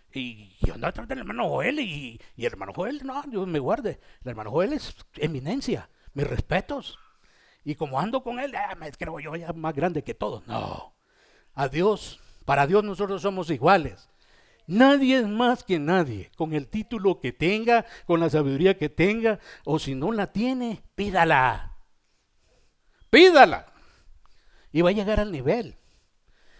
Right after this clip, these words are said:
Al nivel, hay que preocuparse, hay que trabajar, hay que buscar de Dios todos los días. ¿Mm? No hacer como aquel que cuando está bendecido, ¡ja!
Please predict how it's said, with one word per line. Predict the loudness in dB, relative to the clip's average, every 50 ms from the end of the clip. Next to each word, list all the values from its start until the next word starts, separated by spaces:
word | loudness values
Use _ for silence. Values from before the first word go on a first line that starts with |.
| _ _ _
Al | -12 -10 -10 -10
nivel, | -12 -12 -10 -6 -6 -6 -6 -6 -8
hay | -10
que | -10 -10 -14 -14
preocuparse, | -14 -16 -16 -16 -12 -8 -8 -8 -8 -8 -10 -12 -14 -16 -18 _ _ _ _ _ _ _ _ -20 _ _ _
hay | -14 -12
que | -10 -12 -6
trabajar, | -4 -4 -4 -4 -8 -12 -12 -12 -10 -10 -12 -14 -16 -20 -20 -20 _ _ _ _ _ _ _ _ _ _ _ _ _ _ _ _ _ _ _
hay | -8 -8 -8
que | -6 -8 -10 -10 -10 -10 _ _
buscar | _ -10 -8 -8 -8 -8 -10 -8 -8 -6 -6 -4 -6 -6 -6
de | -6 -6 -6
Dios | -4 -6 -8 -8 -10
todos | -10 -10 -8 -8 -10
los | -10 -8
días. | -8 -8 -8 -8 -10 -12 -16 -20 -20 _ _ _ _ _ _ _ _ _ _ _ _
¿Mm? | -18 -18 -18 -18 -16 -8 -6
No | -6
hacer | 2 2 2 2 2
como | -2 -4 -4
aquel | -2 0 0 0 0
que | 0 -2 -2 -2 -6 -12 -16 -20 -20 -20 _ _ _ _ _ _ -16 -16 -16 -16 -20 -20 -20 _ _ _ _ _ _ _ _ _ _ _ _ _ _ _ _ _ _ -4
cuando | -4 -4 -2 -4
está | 2 4 4 6
bendecido, | 6 4 4 2 2 4 4 2 4 2 0 -4 -6 -10 _
¡ja! | -2 -2 -2 -2